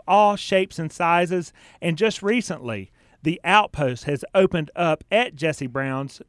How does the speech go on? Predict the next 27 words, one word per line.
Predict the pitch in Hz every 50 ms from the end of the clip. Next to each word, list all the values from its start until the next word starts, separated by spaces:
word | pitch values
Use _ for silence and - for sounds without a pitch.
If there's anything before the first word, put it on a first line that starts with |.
| _ -
by | 147 139 131 180 214 240 233 240 240
Mountain | 214 190 185 196 208 226 208 175
Khakis. | - - - - 185 202 214 202 - 139 110 101 101
These | - 165 185 160 160
are | 135
two | - - - 208 202 185
Charlotte | - - - 185 180 175 175 -
native | 151 156 160 165 160 151 156 139 151 - - 135
businesses, | 127 175 185 175 - 156 135 - - 113 104 -
Mountain | 151 160 175 165 151
Khakis | - 175 170 165 - 165 156 139 -
and | - 165 160 160 135
Jesse | - 180 185 - - 175
Brown's | 151 156 156 160 160 160 151 -
Outdoors, | 156 156 151 139 151 156 165 165 165 160 - _ _ _ - _ _ _ _
teaming | - - - 240 254 262 254 247 240 247 - -
up | 196 185 180 185 190 _ -
with | 165 170 160 -
this | 185 180 - -
local | 160 147 139 170 196 233 269 - - 262 262 247 214 214 - _ _ _ _ _
spotlight | _ - - - _ - 247 302 311 - - 135 127 117 101 104 - _ _ _ _ _ _ _ _
pop-up | - - 269 269 - 220 165 139
shop, | - - - 143 135 135 - - - _ _ _ - - - _ -
um, | 160 160 165 175
at | - 180 185 175
Jesse | 156 175 170 - 156
Brown's. | 151 147 170 175 165 147 139 -